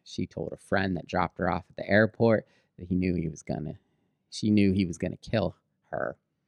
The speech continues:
And sure enough, she was found with, I think it was something like forty-seven stab wounds and five gunshot wounds in the back of a car, but she was killed on,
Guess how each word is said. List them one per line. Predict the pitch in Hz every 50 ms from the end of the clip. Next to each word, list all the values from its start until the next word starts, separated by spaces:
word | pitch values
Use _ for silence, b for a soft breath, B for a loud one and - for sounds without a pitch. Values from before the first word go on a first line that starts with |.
| _ _ b b b b b b b b b b _ -
And | 82 80 76 76 78 80 82
sure | - - - 90 90 87
enough, | 87 90 90 90 87 82 - - -
she | - - - 90 87 87
was | 76 82 82 - -
found | - - 78 82 82 80 80 82 80 -
with, | - 80 78 76 73 - _ _ -
I | -
think | - _ - - -
it | 64 57
was | - -
something | - 87 - - 71 78
like | 67 - -
forty-seven | _ - 92 85 76 73 - - 76 73 73 73 73
stab | - - - 55 - -
wounds | - 80 69 71 73 - -
and | - 90 _
five | - - - 55 55 50 - _ _ _ _ _ _ _ _ _ _ -
gunshot | 62 76 - - 80 76 69 - -
wounds | 76 73 73 73 65 64 - - _ _ _ _ _ _ _ -
in | 92
the | 90 80
back | - 67 67 71 - -
of | 80
a | -
car, | - - 101 101 104 87 82
but | 80 80 78
she | - - 82 78
was | 73 - -
killed | - - - 123 117 92 80 76 76 78 - _ _ _ _ _ _ _ _ _ _ _ _ _ _ _ _ _ _ _ _ _ -
on, | 85 82 80 80 80 82 82 -